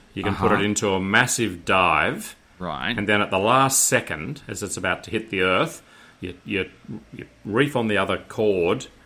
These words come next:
Speaker 1: and it does a one eighty and it, up it goes again. But
Speaker 2: Yeah, but
Speaker 1: can
Speaker 2: that's
Speaker 1: you... But no, no,
Speaker 2: what,
Speaker 1: but,
Speaker 2: what,
Speaker 1: but
Speaker 2: go
Speaker 1: Paul,
Speaker 2: on.
Speaker 1: imagine if there's a family having a picnic.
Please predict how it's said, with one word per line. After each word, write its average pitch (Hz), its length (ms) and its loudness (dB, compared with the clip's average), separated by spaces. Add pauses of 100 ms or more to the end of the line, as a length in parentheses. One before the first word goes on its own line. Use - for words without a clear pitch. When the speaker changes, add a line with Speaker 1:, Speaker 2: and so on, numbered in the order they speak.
(260)
Speaker 1:
and 95 100 -4
it 82 80 -6
does 95 180 0
a 101 60 0
one 98 220 2
eighty 92 260 4
and 87 100 2
it, 85 80 -2 (160)
up - 160 -2
it - 100 -10
goes 82 260 0
again. 76 280 -4 (440)
But 143 60 0
Speaker 2:
Yeah, 143 40 2
but 143 80 -4
Speaker 1:
can 175 140 6
Speaker 2:
that's 139 200 4
Speaker 1:
you... - 60 -16 (300)
But 135 200 0
no, 135 140 4
no, - 120 6
Speaker 2:
what, - 100 2
Speaker 1:
but, - 80 4
Speaker 2:
what, 196 140 0 (480)
Speaker 1:
but - 100 -2
Speaker 2:
go 113 60 0
Speaker 1:
Paul, 120 360 4
Speaker 2:
on. 113 80 -2
Speaker 1:
imagine 127 300 4
if 113 80 -6
there's 120 160 0
a 123 40 -4
family 117 340 -2
having 120 200 -4
a 110 40 -6
picnic. - 380 -4